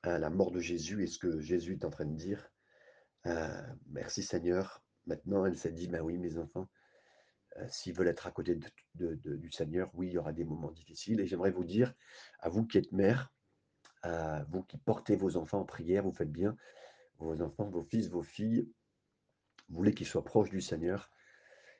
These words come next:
Euh, la proximité peut se faire aussi par la souffrance, mes amis,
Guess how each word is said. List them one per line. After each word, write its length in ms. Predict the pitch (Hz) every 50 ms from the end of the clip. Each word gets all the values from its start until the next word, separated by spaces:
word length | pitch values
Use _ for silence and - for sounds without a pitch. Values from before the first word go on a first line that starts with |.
| _ _ _ _ -
Euh, 320 | 85 82 80 80 78 78 71 71 71 - - - -
la 140 | 85 85 -
proximité 680 | - - 127 123 - - - 113 107 95 - - 123 131
peut 180 | 131 - 98
se 140 | - - -
faire 200 | - 101 92 87
aussi 180 | 85 - - -
par 140 | - 87
la 80 | 82 78
souffrance, 520 | - - 95 - - 98 101 107 - -
mes 140 | - 85 85
amis, 240 | 82 78 87 -